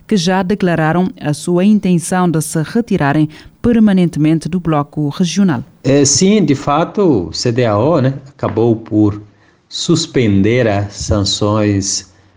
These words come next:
Speaker 2: ah, impostas ao, ao Níger, é, essencialmente as sanções de viagens, sanções econômicas e, e comerciais, que era uma forma de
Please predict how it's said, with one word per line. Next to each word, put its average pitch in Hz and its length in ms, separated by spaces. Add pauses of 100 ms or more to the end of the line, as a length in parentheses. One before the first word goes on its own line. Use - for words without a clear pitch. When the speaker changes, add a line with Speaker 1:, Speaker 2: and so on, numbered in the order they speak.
(200)
Speaker 2:
ah, 101 360
impostas 92 800
ao, 90 580 (260)
ao 87 200
Níger, 110 760 (460)
é, 98 260
essencialmente 127 880
as 110 140
sanções 101 880
de 82 100
viagens, 104 1300 (420)
sanções 95 920 (180)
econômicas 104 1500
e, 92 480 (300)
e 95 80
comerciais, 95 1120
que - 100
era 135 180
uma 147 140
forma 135 480
de 127 300